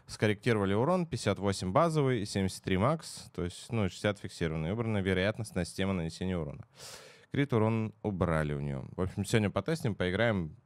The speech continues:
Я думаю, что будет прикольно. Также понерфили аук, скорострельность семьсот пятьдесят до семидесяти двадцати, скорректированная горизонтальная и вертикальная отдача.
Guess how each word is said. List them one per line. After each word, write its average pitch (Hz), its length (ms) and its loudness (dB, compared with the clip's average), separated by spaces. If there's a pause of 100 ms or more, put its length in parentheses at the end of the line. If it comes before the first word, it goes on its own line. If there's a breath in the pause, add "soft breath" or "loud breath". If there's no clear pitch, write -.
(140)
Я 85 80 -6
думаю, 87 180 -2
что 78 140 -12
будет 85 180 -2
прикольно. 73 400 -4
Также 95 840 2
понерфили 117 540 4
аук, 165 420 2
скорострельность 107 640 0
семьсот 95 340 -2
пятьдесят 90 360 0
до 90 120 2
семидесяти 87 460 -4
двадцати, 101 460 0 (120)
скорректированная 98 640 -2
горизонтальная 90 560 0
и 98 40 2
вертикальная 95 540 2
отдача. 76 340 -4